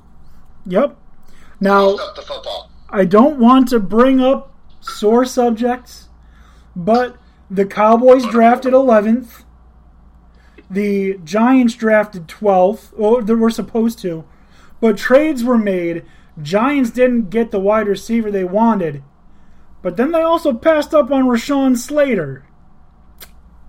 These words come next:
Speaker 1: Maybe they didn't need
Speaker 2: Yeah.
Speaker 1: Kadarius Toney.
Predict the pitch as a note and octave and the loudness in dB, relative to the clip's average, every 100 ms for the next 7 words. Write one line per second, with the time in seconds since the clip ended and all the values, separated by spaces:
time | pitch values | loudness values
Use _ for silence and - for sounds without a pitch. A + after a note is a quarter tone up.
0 | - - - - - - - - - - | -20 -20 -20 -20 -20 -20 -20 -20 -20 -6
1 | A3 A3+ D4 D#4+ D#4+ D#4 D#4+ D4+ D4+ A#3 | 4 6 6 4 2 2 -2 -2 -4 -4
2 | B3 C4+ C4+ B3+ - A3+ E3 C3+ | 0 4 4 2 -4 -6 -6 -12